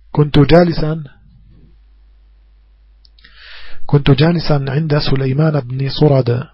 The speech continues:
وخالد، وخالد بن عرفطة، فذكر أن رجلا مات ببطنه،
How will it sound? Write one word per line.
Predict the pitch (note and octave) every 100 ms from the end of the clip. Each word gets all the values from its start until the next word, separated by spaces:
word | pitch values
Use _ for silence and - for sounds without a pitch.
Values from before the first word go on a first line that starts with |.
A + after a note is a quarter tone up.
| _
وخالد، | B2+ - C#3+ D3 C#3 D3 C#3+ - - - _ _ _ -
وخالد | C3 D3 C#3+ C#3 C3
بن | B2 C3+ C3 - - -
عرفطة، | - C3+ - - D3+ D3+ - - -
فذكر | B2 C3 C#3+ D3 C#3 F3
أن | B2+
رجلا | C3 C#3+ C#3
مات | C3 C#3 D3+
ببطنه، | C#3 B2 C#3+ - C3 G#2+